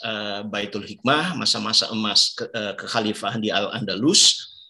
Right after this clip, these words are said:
Eh, tapi sekarang berbeda gitu ya. Ibaratnya Muslim ini meminjam pendidikan-pendidikan di, di Eropa, di Amerika Serikat, di Jepang, di Jerman dan sebagainya untuk bisa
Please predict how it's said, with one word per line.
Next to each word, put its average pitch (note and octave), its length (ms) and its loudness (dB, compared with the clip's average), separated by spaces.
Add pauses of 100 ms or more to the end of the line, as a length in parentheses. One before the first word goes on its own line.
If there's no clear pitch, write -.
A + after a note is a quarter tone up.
(640)
Eh, B2+ 240 4
tapi - 160 2
sekarang F3+ 320 6
berbeda A#2 560 0
gitu G2 160 -12
ya. - 40 -16 (200)
Ibaratnya A#2 480 4
Muslim C3+ 400 4
ini C3+ 320 0
meminjam C#3 800 0
pendidikan-pendidikan G#2+ 1200 -4
di, G2+ 480 -2
di G#2+ 160 -4
Eropa, B2+ 640 2
di A#2+ 80 2
Amerika G2+ 480 0
Serikat, C3 480 2
di A#2 80 -6
Jepang, C3 480 0
di G#2+ 80 -6
Jerman G#2+ 400 0
dan G#2+ 80 -2
sebagainya G#2+ 720 -2 (240)
untuk B2 480 2
bisa C3 560 6